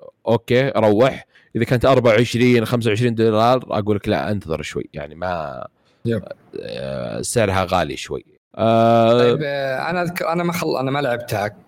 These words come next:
Speaker 2: نفس طريقتك. أنا مأجلها، كل ما جت فترة أقول: "أبلعبها،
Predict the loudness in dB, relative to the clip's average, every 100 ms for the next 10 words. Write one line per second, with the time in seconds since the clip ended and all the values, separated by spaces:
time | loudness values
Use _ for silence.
0 | -6 -6 -4 -4 -4 -4 -6 -6 -4 -4
1 | -4 -4 -4 -4 -4 -2 -2 -4 -6 -8
2 | -6 -6 -4 -4 -4 -4 -4 -4 -4 -6
3 | -8